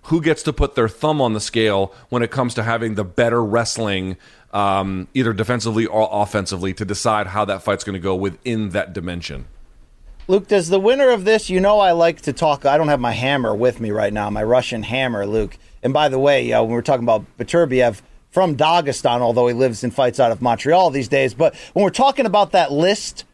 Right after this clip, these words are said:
Speaker 2: across mixed martial arts, you know, it includes Bellator, it includes P F L. The hammers are coming on. Does the winner of this get added to that list of, you know, Eastern European-based hammers who seem to be ready to take over the sport?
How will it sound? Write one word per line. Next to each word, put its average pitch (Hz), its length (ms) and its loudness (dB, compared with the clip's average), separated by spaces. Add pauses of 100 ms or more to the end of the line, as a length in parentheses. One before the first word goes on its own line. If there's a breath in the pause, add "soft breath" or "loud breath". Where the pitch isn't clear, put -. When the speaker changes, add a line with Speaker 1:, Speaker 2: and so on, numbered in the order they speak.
(140)
Speaker 2:
across 185 420 2
mixed 180 220 -2
martial 185 380 2
arts, 190 260 4
you 185 60 0
know, 185 100 4
it 170 80 4
includes 170 360 2
Bellator, 185 340 4
it 190 60 4
includes 185 200 -2
P 208 160 -2
F 190 180 2
L. 175 240 6 (280 loud breath)
The - 140 4
hammers 233 440 2
are 196 60 2
coming 208 320 0
on. 208 180 4
Does 170 140 -2
the 196 100 2
winner 285 260 4
of 180 140 2
this 226 380 0 (840 soft breath)
get 202 200 0
added 208 340 2
to 226 80 0
that 196 220 4
list 214 360 0
of, 180 280 2 (420 soft breath)
you 180 140 0
know, 202 340 4
Eastern 196 380 0
European-based 202 800 2
hammers 202 560 2
who 185 180 2
seem 202 260 0
to 180 40 0
be 190 80 4
ready 180 220 2
to 185 80 -2
take 185 180 -2
over 185 180 0
the 175 100 -2
sport? 185 360 -2